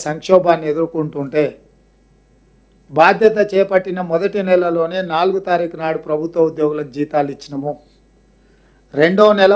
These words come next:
మొదటి తారీఖు నాడే జీతాలు చెల్లించినాము. అదేవిధంగా ఇప్పటికీ పేపర్లల్లో, టీవీలల్లో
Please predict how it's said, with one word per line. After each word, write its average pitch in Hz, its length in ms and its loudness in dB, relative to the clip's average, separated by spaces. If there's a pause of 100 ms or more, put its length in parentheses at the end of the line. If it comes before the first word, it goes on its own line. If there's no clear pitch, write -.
(120)
మొదటి 196 280 0
తారీఖు 190 440 2
నాడే 170 220 -2 (100)
జీతాలు 165 480 -2
చెల్లించినాము. 147 640 -6 (1700)
అదేవిధంగా 202 640 4 (1800)
ఇప్పటికీ 220 540 4 (1000)
పేపర్లల్లో, 202 680 2
టీవీలల్లో 185 580 -4